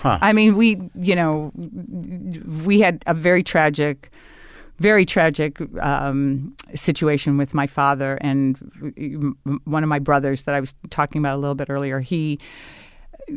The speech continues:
Speaker 2: we were having a Christmas party at our house. I was seventeen, he was sixteen, my sister was fifteen, my brother was twelve.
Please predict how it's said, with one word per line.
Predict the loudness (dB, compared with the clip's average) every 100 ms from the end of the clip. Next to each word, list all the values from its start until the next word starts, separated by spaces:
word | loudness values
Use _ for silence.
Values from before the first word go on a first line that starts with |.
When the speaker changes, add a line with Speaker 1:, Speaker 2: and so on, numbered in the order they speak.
| -6 -6 -2
Speaker 2:
we | 2
were | 4
having | 6 4
a | 0
Christmas | 2 2 2 0
party | 2 2 2
at | 2
our | 2
house. | 2 2 2
I | 0
was | -2 0
seventeen, | 0 2 0 -2 -2 0
he | 0
was | -2
sixteen, | -4 -8 -8 -4 -2 0
my | -2
sister | -2 -4 -4 -6
was | -6
fifteen, | -4 -6 -4 -4 -2 -2
my | -2
brother | -2 -2 -2
was | -6
twelve. | -10 -4 -2 0 -2 -6